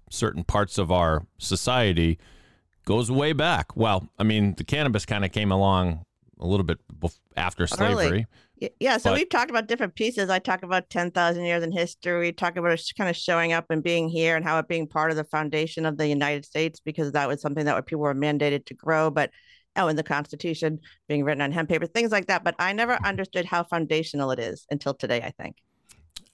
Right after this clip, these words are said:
Speaker 2: And,
Speaker 1: makes
Speaker 2: and how, and how our country developed with enslavement and what came of that afterwards.
Speaker 1: Yeah, it's really a bummer. <laughs>
Speaker 2: Yeah.
Speaker 1: But, but,
Speaker 2: <laughs>
Speaker 1: the, but my question to you is,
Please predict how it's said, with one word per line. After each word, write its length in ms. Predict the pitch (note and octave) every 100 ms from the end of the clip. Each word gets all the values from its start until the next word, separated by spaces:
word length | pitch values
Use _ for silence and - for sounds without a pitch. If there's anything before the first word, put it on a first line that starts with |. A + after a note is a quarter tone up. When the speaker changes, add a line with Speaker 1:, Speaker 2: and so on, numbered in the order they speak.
| _
Speaker 2:
And, 80 | -
Speaker 1:
makes 260 | F3 F#3 -
Speaker 2:
and 100 | F3
how, 240 | G3 F#3+
and 180 | - F3+
how 180 | G3+ F#3+
our 100 | F#3
country 320 | - F#3+ F#3+
developed 500 | F#3 F3+ E3+ E3+ - E3
with 220 | E3+ - _ _
enslavement 720 | - D3 - F3+ E3 E3 E3 -
and 240 | D3+ D3
what 180 | D#3 C#3+
came 260 | D3+ D3
of 100 | C#3
that 240 | B2+ A2 - _ -
afterwards. 560 | A#2+ - - - - _ _ _ _ - -
Speaker 1:
Yeah, 400 | G#2+ B2+ G#3+ F#3+ - - - _ _ _ -
it's 220 | G#2+ -
really 340 | G2+ D3+ F#3+
a 60 | C3
bummer. 480 | D#2 A2 E3+ F#2+ D#2 _ G#2+
<laughs> 80 | - - - A#3+ -
Speaker 2:
Yeah. 340 | G#4+ D#4+ C#3 -
Speaker 1:
But, 220 | C#3 C3+ A2+
but, 180 | C#3 C#3+
Speaker 2:
<laughs> 20 |
Speaker 1:
the, 60 | C#3+
but 240 | B2 C3+
my 160 | C3 C#3
question 500 | D3 E3 D#3+ E3+ C#3+
to 120 | C3
you 320 | B2 A#2 A2+
is, 400 | A2 G#2+ A#2 -